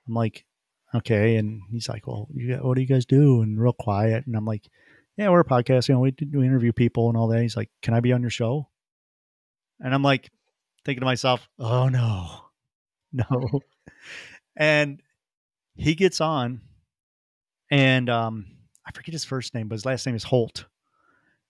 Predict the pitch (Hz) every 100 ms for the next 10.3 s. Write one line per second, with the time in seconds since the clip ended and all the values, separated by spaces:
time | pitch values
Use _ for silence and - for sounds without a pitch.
0 | _ _ 147 143 135 131 120 _ - -
1 | 180 160 135 127 139 143 123 110 107 107
2 | 113 101 101 - _ _ _ _ _ _
3 | _ - 120 139 151 190 160 120 135 113
4 | - 135 123 120 123 135 127 120 123 143
5 | 131 143 - 120 120 113 - 147 - 110
6 | 107 _ _ _ _ _ _ _ 131 123
7 | - _ _ - - 135 143 147 151 -
8 | 139 127 120 120 - - 143 143 131 117
9 | - 143 123 120 113 _ 117 - 113 117
10 | 143 120 90